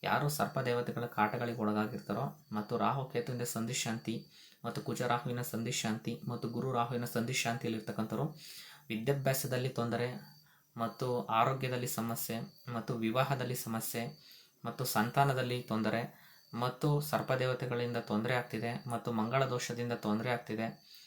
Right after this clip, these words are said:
ಸರ್ಪದೇವತೆಗಳ ಕಾಡಾಟ ಇದೆ, ಈ ಥರ ಯಾವುದೇ ಇರ್ತಕ್ಕಂತಹ ದಿನ, actually ಪರಿಹಾರ ಮಾಡ್ಕೊಳಕ್ಕೆ ಈ ದಿನ ವಿಶೇಷವಾಗಿರುತ್ತೆ. ಪರಿಹಾರ ಮಾಡ್ಕೊಳೋದಾದ್ರೆ ಬೆಳಗ್ಗೆ ಎದ್ದು ನಾಳೆ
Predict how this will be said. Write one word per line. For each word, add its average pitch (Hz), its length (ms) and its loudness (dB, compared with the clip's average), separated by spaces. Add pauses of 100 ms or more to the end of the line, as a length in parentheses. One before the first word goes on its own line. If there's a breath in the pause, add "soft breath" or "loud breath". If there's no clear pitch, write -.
(180 loud breath)
ಸರ್ಪದೇವತೆಗಳ 123 800 2
ಕಾಡಾಟ 120 500 6
ಇದೆ, 113 220 2
ಈ 113 220 0
ಥರ 127 220 2
ಯಾವುದೇ 117 520 4
ಇರ್ತಕ್ಕಂತಹ 120 920 -2 (140)
ದಿನ, 110 140 2 (580 loud breath)
actually 107 260 -2
ಪರಿಹಾರ 123 440 0
ಮಾಡ್ಕೊಳಕ್ಕೆ 120 540 -2
ಈ 110 80 0
ದಿನ 117 160 -2
ವಿಶೇಷವಾಗಿರುತ್ತೆ. 110 1040 -2 (840)
ಪರಿಹಾರ 139 400 0
ಮಾಡ್ಕೊಳೋದಾದ್ರೆ 120 600 -2
ಬೆಳಗ್ಗೆ 113 400 -2
ಎದ್ದು 123 280 -2
ನಾಳೆ 127 580 -4